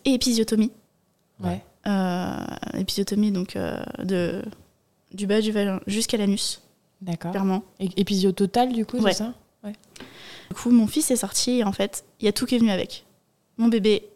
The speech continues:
Speaker 1: et le placenta.
Speaker 2: Au moins,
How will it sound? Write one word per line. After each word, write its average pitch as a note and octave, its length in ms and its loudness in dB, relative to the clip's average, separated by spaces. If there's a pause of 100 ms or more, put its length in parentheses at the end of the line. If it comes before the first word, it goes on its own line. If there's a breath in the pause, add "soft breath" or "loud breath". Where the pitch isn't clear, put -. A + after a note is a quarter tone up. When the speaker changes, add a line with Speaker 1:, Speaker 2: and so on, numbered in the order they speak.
(140)
Speaker 1:
et G#3 60 -2
le G#3 60 -4
placenta. G#3 380 -4 (1000)
Speaker 2:
Au F#3+ 100 0
moins, G#3 420 0